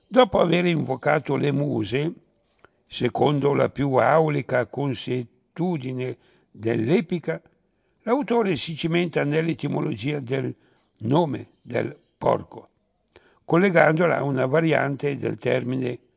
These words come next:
corpo, essendo il maiale l'animale più simile all'uomo. E poi avventurarsi nella selva sinonimica dei derivati del maiale,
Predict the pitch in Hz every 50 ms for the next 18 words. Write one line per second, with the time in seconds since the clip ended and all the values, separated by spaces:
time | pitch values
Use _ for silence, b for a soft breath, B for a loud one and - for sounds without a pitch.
0 | _ _ _ - 110 120 131 127 - 95 98 _ - 110 104 - b b b b
1 | b b b b b b 160 147 123 - 190 190 190 165 143 151 156 175 190 180
2 | 156 147 147 160 160 147 139 131 131 139 139 151 139 127 131 135 139 139 131 123
3 | - _ _ _ _ _ _ _ _ _ - 120 120 110 - - 131 143 147 143
4 | 127 - 127 127 156 156 - _ _ _ - - 123 113 - - - - - -
5 | - _ _ _ _ _ _ _ _ _ _ _ _ _ _ _ b b b b
6 | b b b - 143 - - 185 214 247 285 226 131 117 139 147 135 - 127 131
7 | - 127 127 127 120 - - 131 127 120 123 127 120 123 117 - - 120 131 139
8 | 135 123 120 120 - - _ _ _ _ _ _ _ _ _ _ _ _ b b
9 | b b b b b b b b b b - - - - 143 151 143 135 139 135
10 | 135 147 165 214 240 226 226 165 135 - - - 113 117 - - b b b b
11 | b b - 143 175 175 156 139 143 147 151 131 117 127 151 147 - 151 127 117
12 | 120 110 107 110 110 123 147 170 160 131 113 117 107